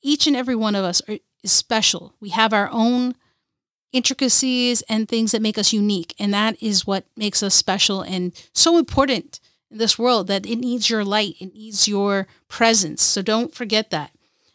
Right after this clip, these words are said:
And most importantly, the one thing I want to highlight especially is that you are you. You are you, and there's nothing wrong with you being you. Okay, keep that in mind.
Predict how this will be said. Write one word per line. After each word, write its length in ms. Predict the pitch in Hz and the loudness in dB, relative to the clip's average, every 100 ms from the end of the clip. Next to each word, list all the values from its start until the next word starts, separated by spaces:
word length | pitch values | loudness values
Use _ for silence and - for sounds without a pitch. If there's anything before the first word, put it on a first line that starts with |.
| - | -4
And 160 | 226 | 0
most 260 | 240 285 - | 2 4 4
importantly, 340 | 294 247 226 | 2 2 0
the 80 | 214 | 0
one 160 | 214 240 | 0 0
thing 140 | 254 | 0
I 60 | 220 | 0
want 180 | 208 202 | 0 -2
to 120 | - _ _ _ _ _ _ _ _ | -6 _ _ _ _ _ _ _ _
highlight 540 | - 233 233 214 - | -4 0 2 0 0
especially 640 | 196 208 202 202 190 190 | -2 0 -2 0 0 0
is 360 | 196 190 185 - _ _ _ _ _ - | 0 0 -2 -6 _ _ _ _ _ 0
that 120 | 226 | 0
you 200 | 240 320 | 4 2
are 80 | 330 | 2
you. 400 | 226 240 180 - _ _ _ _ _ _ _ _ _ _ _ _ _ _ - - _ _ | 2 0 0 -6 _ _ _ _ _ _ _ _ _ _ _ _ _ _ -20 -20 _ _
You 220 | 240 302 | -2 0
are 80 | 339 | 2
you, 320 | 240 226 220 202 | 2 2 0 0
and 280 | 220 214 190 _ _ _ | 2 2 -2 _ _ _
there's 440 | 254 233 226 214 226 | 2 4 4 4 6
nothing 680 | 240 277 294 302 277 240 | 6 6 4 6 6 6
wrong 560 | 190 220 220 180 190 196 - _ _ _ _ _ _ _ _ | 4 6 6 4 -2 -8 -14 _ _ _ _ _ _ _ _
with 300 | 208 214 - | -2 -2 0
you 140 | 220 214 | 0 2
being 340 | 202 196 190 | 2 2 2
you. 220 | 180 165 - _ _ _ _ _ _ _ _ _ _ _ _ _ _ _ _ | 0 -2 -8 _ _ _ _ _ _ _ _ _ _ _ _ _ _ _ _
Okay, 200 | - 240 | -2 -2
keep 220 | - 269 | -2 -2
that 120 | 190 | -2
in 60 | 185 | 0
mind. 320 | 190 190 196 | -2 -2 -4